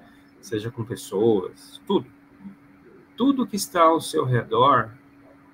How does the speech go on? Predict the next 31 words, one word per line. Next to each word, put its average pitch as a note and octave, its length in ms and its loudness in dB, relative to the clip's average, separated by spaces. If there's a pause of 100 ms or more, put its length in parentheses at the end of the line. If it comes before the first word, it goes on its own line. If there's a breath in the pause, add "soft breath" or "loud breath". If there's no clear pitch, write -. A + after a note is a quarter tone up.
(160)
que B2 80 -8
transmite, B2 680 0
né, A#2+ 220 0
essa, A#2 380 -6 (240)
essa A#2 200 -8
frequência, B2+ 540 -2
essa A#2 180 -4
energia, A2 720 -2 (800 loud breath)
ela B2 560 6
pode C3 320 0
estar C#3+ 200 -2
muito C#3+ 280 0
mais C#3 200 0
agressiva C#3+ 560 -4
com E3 180 -10
o D#3+ 40 -6
que E3 180 -10
você D#3+ 320 -6
já D3 120 -4
tem C#3+ 180 -8
dentro. C3+ 220 -14 (200)
Então, C#3+ 180 0
assim, C3 300 -4 (1120)
há E3 400 6
esta B2+ 300 -2
abordagem A2+ 640 0
do A2 100 -2
equilíbrio, A2 720 -4 (100)
que - 140 -14
seja A#2 640 0
o B2 60 -20